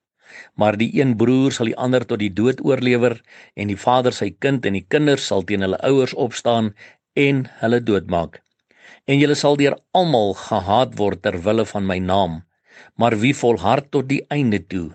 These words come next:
hy sal gered word." En weet jy, my broer en suster, ek sien hierdie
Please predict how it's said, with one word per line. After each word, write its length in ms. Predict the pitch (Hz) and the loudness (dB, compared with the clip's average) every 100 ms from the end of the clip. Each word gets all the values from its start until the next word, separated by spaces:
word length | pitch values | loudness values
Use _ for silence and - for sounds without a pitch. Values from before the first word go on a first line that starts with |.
| _ - 87 | _ -12 -2
hy 320 | 104 107 110 - | 0 0 -2 -8
sal 300 | - - 101 98 | -6 -2 -2 0
gered 340 | 107 92 82 | 0 0 -2
word." 300 | 87 82 - - - - - | -4 -4 -10 -20 -20 -20 -2
En 80 | 117 | 0
weet 120 | 127 | 2
jy, 60 | 135 | 2
my 140 | 127 | 2
broer 280 | 117 123 117 | 2 2 2
en 80 | 110 | 0
suster, 320 | 123 110 110 | -2 -4 -4
ek 100 | 101 | -4
sien 200 | - 127 | 0 2
hierdie 240 | 113 117 | 2 2